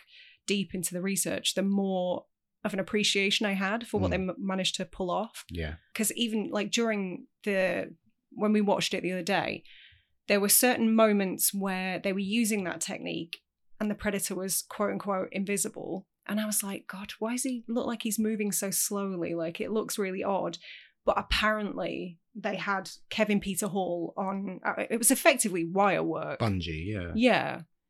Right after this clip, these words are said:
Speaker 1: So, because the, the suit was so heavy, it was the only way to achieve that.
Speaker 2: Yeah.
Speaker 1: So, oh my God, the stuff that went into this, the logistics.
Speaker 2: I, I think I know the, the part you mean, where he's jumping fr-, fr-, uh, from tree to tree. There's a
Speaker 1: It
Speaker 2: bit where
Speaker 1: almost
Speaker 2: it's
Speaker 1: looks like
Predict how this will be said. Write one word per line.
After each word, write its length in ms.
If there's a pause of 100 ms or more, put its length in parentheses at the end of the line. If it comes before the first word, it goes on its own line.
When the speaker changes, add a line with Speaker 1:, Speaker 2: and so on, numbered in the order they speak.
(160)
Speaker 1:
So, 600 (160)
because 340
the, 300 (120)
the 60
suit 420
was 180
so 600
heavy, 640 (260)
it 120
was 100
the 140
only 180
way 140
to 160
achieve 400
that. 320
Speaker 2:
Yeah. 240 (380)
Speaker 1:
So, 420
oh 100
my 180
God, 280
the 40
stuff 400
that 120
went 160
into 340
this, 520
the 60 (460)
logistics. 680 (400)
Speaker 2:
I, 180
I 140
think 240
I 40
know 160
the, 140
the 120
part 260
you 120
mean, 300
where 160
he's 140
jumping 540
fr-, 240
fr-, 320
uh, 260
from 280
tree 220
to 120
tree. 280
There's 160
a 40
Speaker 1:
It 20
Speaker 2:
bit 60
where 60
Speaker 1:
almost 240
Speaker 2:
it's 180
Speaker 1:
looks 0
like 140